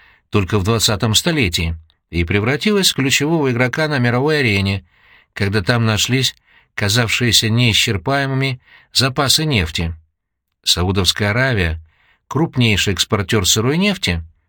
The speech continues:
была завалена нефтедолларами. В страну устремились западные бизнесмены, которые предлагали саудовским шейхам все, что они могли пожелать,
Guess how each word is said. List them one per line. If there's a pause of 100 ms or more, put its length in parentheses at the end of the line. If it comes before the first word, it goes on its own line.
(200)
была
завалена
нефтедолларами. (680)
В
страну
устремились
западные
бизнесмены, (480)
которые
предлагали
саудовским
шейхам (300)
все,
что
они
могли
пожелать,